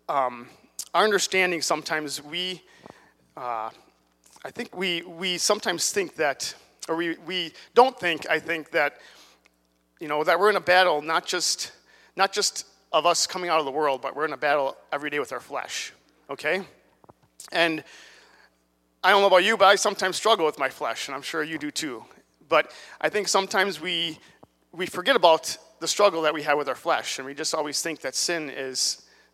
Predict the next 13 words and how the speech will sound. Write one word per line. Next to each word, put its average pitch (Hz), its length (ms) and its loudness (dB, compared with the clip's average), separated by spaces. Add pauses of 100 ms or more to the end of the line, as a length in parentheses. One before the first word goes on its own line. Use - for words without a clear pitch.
something, 139 640 -6
you 147 80 -16
know, 123 260 -8 (160)
big 156 180 -4
and 131 240 -10 (300)
out 147 240 0
there, 147 380 -4 (320)
you 139 80 -14
know, 131 180 -4
that 127 140 -6
the 123 80 -8
world 147 320 0
does. 123 420 -6